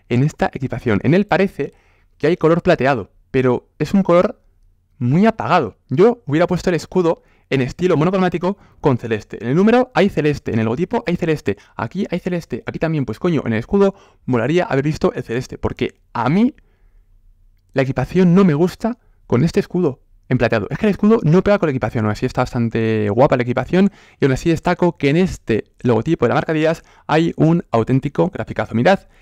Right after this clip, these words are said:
este zoom que haré en el logotipo. En este zoom se ve claramente que en el logotipo nos encontramos con un gráfico.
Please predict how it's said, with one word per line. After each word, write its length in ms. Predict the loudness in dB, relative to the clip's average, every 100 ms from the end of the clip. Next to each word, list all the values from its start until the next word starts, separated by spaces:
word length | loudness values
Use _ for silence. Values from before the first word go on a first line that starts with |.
| _
este 300 | -2 0 -2
zoom 280 | -2 0 0 -2 _
que 120 | -4
haré 180 | -4 -2
en 80 | -2
el 60 |
logotipo. 380 | -2 -6 -6 -4
En 100 | -2
este 220 | -2 -2
zoom 260 | -2 0 0 -4
se 140 | -4 -2
ve 40 |
claramente 600 | 0 0 2 0 -2 -6
que 80 | -2
en 80 | 0
el 60 | 0
logotipo 480 | 0 -2 0 0 -2 _ _ _ _
nos 180 | -4 -2
encontramos 380 | 0 0 -2
con 120 | 0 -2
un 80 |
gráfico. 460 | 0 -2 -4 -10